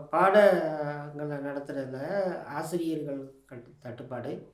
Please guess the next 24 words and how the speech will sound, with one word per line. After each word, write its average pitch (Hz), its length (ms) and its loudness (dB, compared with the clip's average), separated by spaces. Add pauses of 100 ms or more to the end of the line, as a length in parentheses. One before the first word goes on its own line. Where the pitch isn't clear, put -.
(720)
அஹ், 123 220 -12
ஆசிரியர்கள் 160 600 0
குறைபாடு, 127 640 -4 (680)
அஹ், 117 220 -10
ஷார்ட்டேஜ், 147 440 -2 (800)
அஹ், 117 300 -12 (100)
பாட 196 260 12 (120)
வாரியான 175 520 6 (640)
ஆசிரியர்கள் 127 640 -8 (260)
தட்டுப்பாடு 107 500 -12 (180)
அல்லது 120 260 -8
குறைபாடு, 113 520 -8 (120)
ஷார்ட்டேஜ், 117 380 -8 (1040)
இந்த, 143 160 -4
இந்த 180 220 2
விஷயங்களும் 196 520 6
இங்க 143 140 4
இருந்துச்சு. 131 440 -6 (760)
அப்ப 175 180 -2
நான் 190 360 6
வந்து 214 200 4
என்ன 190 200 2
செஞ்சேன்னா, 170 560 0
இந்த, 196 160 0